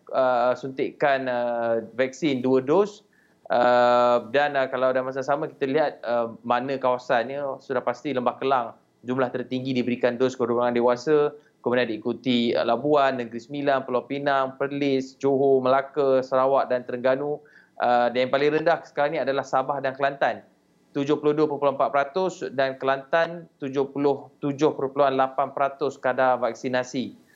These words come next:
Uh, kalau ikut remaja pula, remaja ada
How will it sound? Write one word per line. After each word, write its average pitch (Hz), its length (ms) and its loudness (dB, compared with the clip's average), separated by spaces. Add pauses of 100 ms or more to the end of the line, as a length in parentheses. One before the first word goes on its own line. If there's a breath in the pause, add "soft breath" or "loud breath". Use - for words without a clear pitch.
(240 soft breath)
Uh, 131 400 4
kalau 139 240 2
ikut 139 220 -2 (100)
remaja 147 320 2
pula, 170 400 -2 (480)
remaja 147 720 0
ada 139 180 0